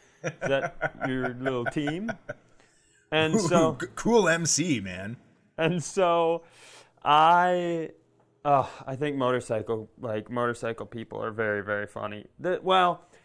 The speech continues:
Speaker 1: there's no middle ground. Motorcycle people are just either incredibly funny or I would never make fun of you in a hundred million years. Like, the real motorcycle people, you're like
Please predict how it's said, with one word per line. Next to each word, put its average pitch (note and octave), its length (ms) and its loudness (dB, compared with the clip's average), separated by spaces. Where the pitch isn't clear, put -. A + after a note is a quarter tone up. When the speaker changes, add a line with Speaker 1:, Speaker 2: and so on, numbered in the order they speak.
Speaker 1:
there's D#3+ 160 0
no G#3+ 180 2
middle C3 360 2
ground. C#3+ 640 -2
Motorcycle F#3 540 -2
people E3 480 -4
are C3 160 0
just A#2+ 360 -8
either B2 460 0
incredibly C#3+ 720 2
funny C3+ 560 -4
or B2+ 300 6
I B2+ 140 4
would C#3 120 0
never A#2+ 220 -2
make A2+ 180 -2
fun A#2 160 -6
of G#2+ 80 -8
you G#2+ 160 -6
in G#2 60 -6
a G2 60 -8
hundred G#2 260 -6
million F#2+ 300 -8
years. - 320 -18
Like, C#3+ 300 2
the C3 180 0
real B2 400 0
motorcycle E3 680 2
people, E3 300 -4
you're C#3 120 2
like G#2+ 220 0